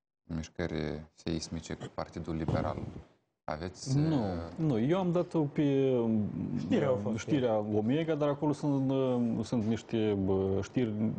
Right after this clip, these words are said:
Speaker 2: eh, niște surse confidențiale. Deci nu se vorbește foarte clar. Eu am încercat să construiesc un lanț logic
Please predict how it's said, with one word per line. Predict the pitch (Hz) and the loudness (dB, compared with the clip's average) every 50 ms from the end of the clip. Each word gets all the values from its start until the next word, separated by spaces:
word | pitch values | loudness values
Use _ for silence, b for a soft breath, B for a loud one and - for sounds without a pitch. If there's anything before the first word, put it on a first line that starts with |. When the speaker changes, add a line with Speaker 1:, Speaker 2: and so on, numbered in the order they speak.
| - - - | -6 -6 -4
Speaker 2:
eh, | 104 107 107 110 113 101 - - - - - - - - | -2 -2 -2 -2 -4 -6 -8 -10 -14 -16 -12 -6 0 0
niște | 131 123 - - | 0 2 2 -2
surse | 123 - - 135 123 - - 123 120 113 107 110 104 | -2 0 0 -2 -2 -2 -2 0 2 2 2 2 0
confidențiale. | - 120 117 104 110 110 110 107 - 110 107 104 - - - B B B B B B B | 0 -2 -2 -2 0 0 0 0 0 -2 -2 -4 -4 -8 -10 B B B B B B B
Deci | - 120 - | -6 -2 -2
nu | 147 | 0
se | 139 127 | 0 2
vorbește | 123 113 95 110 107 - - | 0 2 2 0 -2 -4 -4
foarte | - - 101 - - - | -2 -2 -2 -2 -4 -8
clar. | - - 95 - - B B B B B B | -6 -4 -4 -6 -6 B B B B B B
Eu | - 135 | 0 0
am | 143 | 2
încercat | 135 131 139 117 - 131 | 2 0 -2 -2 -2 -4
să | - 135 | -4 -4
construiesc | - 139 123 - - 139 117 - - | -4 -2 -2 0 0 -2 0 0 0
un | 120 113 | 0 0
lanț | 113 110 107 101 - | 2 0 0 -2 0
logic | - 135 135 113 95 95 95 - | 0 2 2 2 0 -2 -8 -12